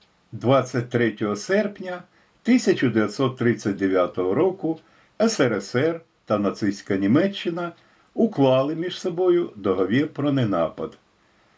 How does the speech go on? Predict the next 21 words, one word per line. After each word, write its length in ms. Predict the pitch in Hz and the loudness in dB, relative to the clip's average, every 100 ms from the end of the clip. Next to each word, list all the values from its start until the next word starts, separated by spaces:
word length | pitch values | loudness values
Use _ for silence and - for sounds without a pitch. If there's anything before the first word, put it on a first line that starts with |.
| - | -4
В 40 | 110 | 0
історіографії 920 | 120 120 110 107 107 185 220 233 226 | 0 2 2 2 4 2 2 -2 -4
цей 240 | - 202 | 0 0
договір 480 | 196 175 180 185 170 | 2 2 4 2 0
отримав 500 | 131 117 107 95 95 | 0 -2 -2 -2 0
назву 500 | 147 180 160 180 165 _ _ _ - | 0 0 -2 -4 -6 _ _ _ -2
Пакт 280 | 107 - - | -2 -2 -4
Молотова-Ріббентропа, 1800 | 104 160 190 196 180 180 175 - 143 233 185 156 127 101 98 90 - 82 80 _ _ _ _ _ | 0 0 0 -2 -2 -2 -4 -4 -2 0 0 -2 -2 -2 0 -2 -4 -6 -8 _ _ _ _ _
оскільки 540 | 127 123 - 127 - 113 | -2 -2 0 -2 0 -2
був 220 | 104 107 | -2 -4
узгоджений 840 | 101 110 175 196 165 180 180 170 123 | -4 0 0 0 -4 -8 -6 -4 2
міністрами 680 | 160 226 240 - 117 104 101 | 4 6 4 2 0 0 0
іноземних 720 | 117 110 98 104 98 92 - | 2 2 2 2 0 -2 -6
справ 480 | - 110 92 80 - _ - | -4 2 2 0 -8 _ -4
Німеччини 840 | 107 120 110 90 - - 87 85 - _ _ - _ - | 2 4 4 2 -4 -10 -8 -8 -12 _ _ -20 _ 4
Іоахімом 840 | 139 127 117 - 147 131 110 95 - | 6 6 4 2 2 4 2 -2 -2
фон 280 | 117 98 85 | 0 0 0
Ріббентропом 880 | 95 95 87 - 104 175 180 165 160 _ _ _ - | -2 0 -2 0 2 2 0 -6 -6 _ _ _ 0
і 220 | 214 247 - | 4 4 2
С 200 | 165 - | -2 -2
Р 260 | 143 165 | 0 -2